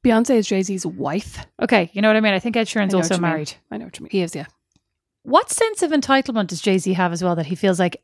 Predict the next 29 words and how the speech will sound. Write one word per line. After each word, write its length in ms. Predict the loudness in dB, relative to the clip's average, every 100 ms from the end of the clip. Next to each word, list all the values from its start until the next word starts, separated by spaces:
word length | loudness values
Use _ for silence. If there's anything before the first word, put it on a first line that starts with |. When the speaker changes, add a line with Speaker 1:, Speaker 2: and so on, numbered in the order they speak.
| -6
Speaker 2:
peop-, 300 | -2 -2 -2
he 180 | 0 4
has 160 | 4
the 140 | 2 2
right 260 | 2 2
to 100 | 0
stand 300 | -2 2 2
up 120 | 2 0
there 120 | 0
on 120 | 0
that 180 | -2 -4
stage 340 | -2 -2 -4 -12 -20 _ _ _ _ -2
and 180 | -2
say 220 | 2 2 2
that 240 | -2 -6 -6
and 100 | -4
take 240 | -2 -2
that 140 | -2 -4
from 160 | -4
somebody? 280 | -4 -4 -4
Like, 160 | -2 -4
it's 100 | 2
really 380 | 4 4 2 -4 _ _ _ _ _
Speaker 1:
It 120 | 0
is 180 | 2 4
very 180 | 4 6
Speaker 2:
unimpressive. 400 | 6 4 4 4
Speaker 1:
entitled, 180 | 2 0
but 420 | 4 4 2 -4